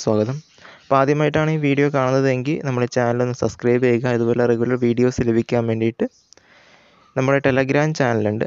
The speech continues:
അതുകൂടി ഒന്ന് ഫോളോ ചെയ്യുക. ഇന്നിപ്പോൾ നമ്മൾ നോക്കാൻ വേണ്ടി പോകുന്നത് കേരള പോലീസിലേക്ക് വന്നിട്ടുള്ള റിക്രൂട്ട്മെന്റ് ആണ്. സംസ്ഥാനത്തെ ഇരുപത് പോലീസ് ജില്ലകളിലും അതുപോലെ സംസ്ഥാനത്തെ വനിതാ സെല്ലിലുമായിട്ട് പുതിയതായിട്ട് നാൽപത്തിരണ്ട് കൗൺസിലർമാരെ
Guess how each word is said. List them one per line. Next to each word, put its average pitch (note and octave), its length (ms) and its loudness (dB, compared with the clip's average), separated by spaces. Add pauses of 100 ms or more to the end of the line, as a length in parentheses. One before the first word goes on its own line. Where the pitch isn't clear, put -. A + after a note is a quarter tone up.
അതുകൂടി B2+ 340 2
ഒന്ന് D#3+ 180 -2
ഫോളോ A#2 240 4
ചെയ്യുക. G#2 180 0 (1300)
ഇന്നിപ്പോൾ D#3 400 2
നമ്മൾ D#3+ 220 0
നോക്കാൻ C#3+ 300 0
വേണ്ടി D3+ 220 0
പോകുന്നത് C3 260 2 (100)
കേരള B2 220 2 (160)
പോലീസിലേക്ക് C3 560 2
വന്നിട്ടുള്ള B2 420 -2
റിക്രൂട്ട്മെന്റ് B2+ 600 0
ആണ്. A2+ 120 -2 (800)
സംസ്ഥാനത്തെ B2+ 600 -2 (140)
ഇരുപത് C3+ 280 0 (120)
പോലീസ് C3 300 -2 (100)
ജില്ലകളിലും B2 640 0
അതുപോലെ B2+ 260 0 (120)
സംസ്ഥാനത്തെ B2 580 -2
വനിതാ A#2+ 260 0 (140)
സെല്ലിലുമായിട്ട് B2 800 -2 (380)
പുതിയതായിട്ട് C3 560 0 (100)
നാൽപത്തിരണ്ട് C#3 720 -4 (140)
കൗൺസിലർമാരെ A#2+ 720 -4